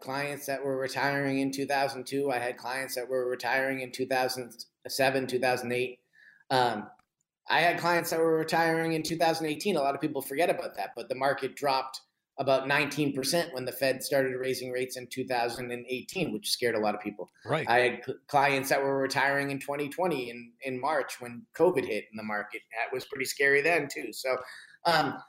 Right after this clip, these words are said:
Speaker 1: this is not the first time we've had scary markets. Um, it is the first time we've had really high inflation in a long time,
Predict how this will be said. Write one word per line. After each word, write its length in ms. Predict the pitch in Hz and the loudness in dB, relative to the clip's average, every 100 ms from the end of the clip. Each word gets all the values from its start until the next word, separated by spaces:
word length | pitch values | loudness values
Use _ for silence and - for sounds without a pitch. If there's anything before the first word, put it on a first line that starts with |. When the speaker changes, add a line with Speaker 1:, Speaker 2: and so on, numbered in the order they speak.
| - | 4
Speaker 1:
this 180 | 214 220 | 4 6
is 160 | 214 | 4
not 260 | 160 196 190 | 4 2 2
the 60 | 170 | -4
first 400 | - 170 151 - | -2 0 -2 -2
time 320 | 156 156 151 | -2 0 -2
we've 140 | 147 | -2
had 200 | 139 143 | 0 -2
scary 400 | - - 147 147 | -4 -2 0 0
markets. 680 | 139 131 127 143 139 - - _ - | 0 -2 -2 -8 -6 -8 -10 _ 0
Um, 460 | 139 131 127 - - _ _ _ _ | 2 2 0 -6 -16 _ _ _ _
it 100 | 180 | 6
is 200 | 185 196 | 6 6
the 80 | 180 | 4
first 260 | 170 170 165 | 4 2 2
time 140 | 160 | -2
we've 100 | 151 | 0
had 240 | 143 139 131 | 0 -2 0
really 220 | 143 135 | 0 0
high 280 | 135 135 131 | 0 0 -2
inflation 540 | 123 139 143 147 185 | -4 -2 0 0 0
in 140 | 180 | 2
a 80 | 170 | 4
long 200 | 170 175 | 4 2
time, 360 | 175 202 262 | -2 -4 -4